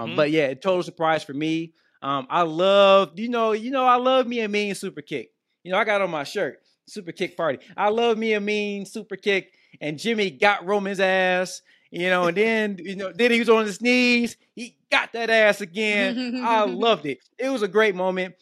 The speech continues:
Speaker 2: Um, a great pop for me 'cause I was getting tired. You know, I was really struggling <laughs> to, to, to stay awake at this moment. But man, I, my, I was up for all this. I was up and I was excited, so it was good.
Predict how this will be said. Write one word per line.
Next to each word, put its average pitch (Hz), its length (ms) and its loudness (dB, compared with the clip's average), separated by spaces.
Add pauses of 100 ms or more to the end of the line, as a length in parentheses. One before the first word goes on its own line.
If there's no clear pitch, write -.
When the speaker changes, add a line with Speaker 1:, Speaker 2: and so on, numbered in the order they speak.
(120)
Speaker 2:
Um, 170 180 -6
a 160 40 -4
great 226 460 2
pop 226 340 -4 (400)
for 196 100 -2
me 202 220 -4
'cause 180 140 -6
I 226 160 4
was 247 120 6
getting 165 200 -4
tired. 220 500 -2 (180)
You 170 120 -8
know, 175 80 0
I 190 140 2
was 190 180 0
really 180 260 0
struggling 165 500 -6
<laughs> - 20 -12
to, 160 160 -4
to, 151 300 -14
to 175 100 -8
stay 196 180 -2
awake 185 380 0
at 190 160 -6
this 185 160 -14
moment. 202 360 -8 (260)
But 151 220 -2
man, 147 200 -4
I, 151 160 -4
my, 170 200 -6 (100)
I 202 140 4
was 190 180 2
up 208 260 0 (220)
for 165 120 -6
all 151 200 0
this. 151 300 -2
I 165 120 -2
was 185 180 -4
up 180 160 -8
and 156 100 -10
I 165 60 -4
was 147 100 -8
excited, 139 260 -12
so 135 100 -16
it - 20 -10
was 147 100 -14
good. 139 220 -8